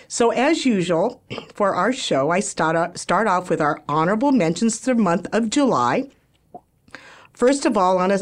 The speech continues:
on a sad note, first of July, uh, is the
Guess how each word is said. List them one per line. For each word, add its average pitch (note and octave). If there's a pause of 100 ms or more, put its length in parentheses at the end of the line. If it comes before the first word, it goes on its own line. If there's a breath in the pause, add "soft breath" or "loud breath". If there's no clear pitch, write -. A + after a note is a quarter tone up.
on A#3+
a D4+
sad D3+
note, C#3+
first F#3
of A#3
July, C#3 (600 loud breath)
uh, F3+ (100)
is F3+
the E3